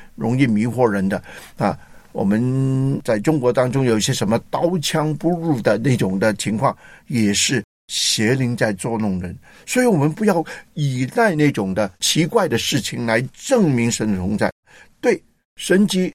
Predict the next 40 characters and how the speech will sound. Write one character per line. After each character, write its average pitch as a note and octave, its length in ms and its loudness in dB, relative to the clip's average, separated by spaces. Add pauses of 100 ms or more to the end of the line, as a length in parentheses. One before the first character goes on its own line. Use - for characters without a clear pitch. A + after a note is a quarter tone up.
(120)
其 - 200 0
实 C#3+ 220 0
是 - 320 -2
能 C3+ 420 2
够 G#3 160 4 (340)
帮 C#3 180 0
助 D3 100 -2
我 A#2 80 4
们， G2 260 0 (360)
能 A2+ 180 0
够 G#2+ 240 2 (160)
很 G#2 240 2
坚 D#3 240 2
定 C#3+ 180 0
的 G2 140 -6 (220)
信 C#3 280 -2
靠 A2 220 0
神， F#2 260 -10 (400)
但 C3+ 160 0
是 C#3 140 0
真 F3+ 300 2
正 D#3 180 0
的 A2 140 0
求 D3+ 420 2
主 C3 180 0
帮 A2+ 240 -2
助 G#2+ 120 -2
我 F2+ 40 -2
们， - 160 -6 (600)
让 A#2 180 0
我 A2 80 -2
们 G#2 320 -2 (340)
有 G2 120 -2
圣 C3 240 2
灵 A#2 100 2
的 A2+ 120 2
提 B2 160 -4
醒 G#2 200 -2
以 F2+ 80 -2
后， - 240 -2